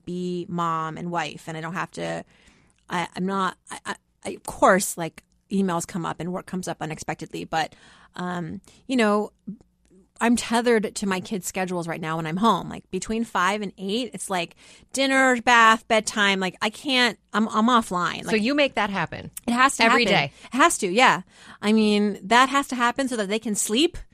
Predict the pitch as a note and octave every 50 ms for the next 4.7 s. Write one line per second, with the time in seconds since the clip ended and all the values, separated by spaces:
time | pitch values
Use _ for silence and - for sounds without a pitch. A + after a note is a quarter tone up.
0 | - - G3+ F#3+ G3 A3+ A3+ D4+ D4+ - - E4+ E4+ F4+ F4 - - G#3+ A3+ A3
1 | A3 A3+ B3 A3+ G#3+ - - - G3 A3 A3+ A3 - A3+ G#3+ G3+ G3 - C4+ B3+
2 | E3 - - _ - F3 F#3 F#3+ F3 F3+ F#3 G3+ A3+ A#3+ _ - - - - -
3 | G#3+ G3 - G3 G#3 - G#3+ B3 B3+ C4+ C#4+ C4+ A3+ - B3+ B3+ A#3 A3 G3+ G3
4 | G3 F#3+ - _ _ - - - - A#3+ A3 A#3+ A3+ G#3